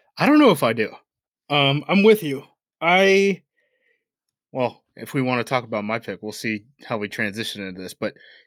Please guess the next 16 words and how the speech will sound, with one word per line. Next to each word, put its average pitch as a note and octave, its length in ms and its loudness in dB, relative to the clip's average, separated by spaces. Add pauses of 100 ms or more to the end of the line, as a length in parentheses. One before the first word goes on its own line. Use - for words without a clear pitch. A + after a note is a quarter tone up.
(100)
just D3 260 0
in D#3 140 -2
general, C3+ 420 0
I G#2+ 140 0
think A2 500 -4 (480)
the - 60 -20
Chargers C3+ 340 2
are - 40 0
gonna B2+ 120 -2
play B2+ 180 2
a B2 60 2
lot A#2 140 2
of A2 80 -6
two A#2 160 -4
high A2+ 160 -2
defenses. G2+ 880 -10